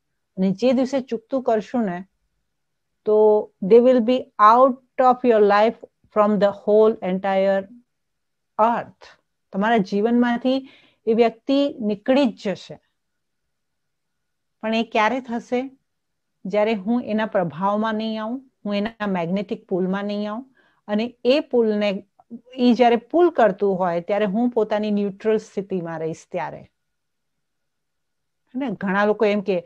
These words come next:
કે મારે તો નથી કરવું, પણ મારે કરવું પડે છે. કરવું પડે છે એટલે શું થયું?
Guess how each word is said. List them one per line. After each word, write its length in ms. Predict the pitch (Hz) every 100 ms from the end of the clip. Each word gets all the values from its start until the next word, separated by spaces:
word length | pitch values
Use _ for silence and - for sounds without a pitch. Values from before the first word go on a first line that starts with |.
| - _ -
કે 80 |
મારે 400 | 226 196 170 190
તો 120 | 196 240
નથી 320 | 226 - 240
કરવું, 380 | 214 170 165 160
પણ 120 | 208
મારે 220 | 202 220
કરવું 500 | 226 202 175 180 214
પડે 300 | 190 165 165
છે. 160 | - -
કરવું 380 | 196 196 233
પડે 240 | 247 226 226
છે 120 | 240
એટલે 180 | 220 233
શું 200 | - 254
થયું? 320 | 233 233